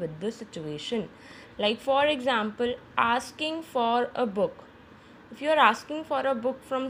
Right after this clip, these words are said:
someone, what will you say? You will say, "Please." So we have matched it with "please." Next, not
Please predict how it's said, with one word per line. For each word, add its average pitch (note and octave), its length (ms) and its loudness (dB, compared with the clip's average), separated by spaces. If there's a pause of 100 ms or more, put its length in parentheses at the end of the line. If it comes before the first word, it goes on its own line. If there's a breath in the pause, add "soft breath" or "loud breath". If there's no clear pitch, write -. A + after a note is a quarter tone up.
(120)
someone, A3+ 460 -2
what A#3+ 120 -4
will C4+ 220 -2
you C4 40 -6 (120)
say? A#3+ 100 2 (140)
You - 100 -6
will A3 180 -4
say, G#3+ 140 -2 (160)
"Please." F#3 340 -8
So G3 160 -8
we F#3+ 120 -2
have F#3+ 180 -6
matched G#3 380 -2
it A#3+ 160 -6
with C4 200 -8 (140)
"please." A3+ 360 -6 (440)
Next, A#3 340 -2 (840 loud breath)
not B3 420 4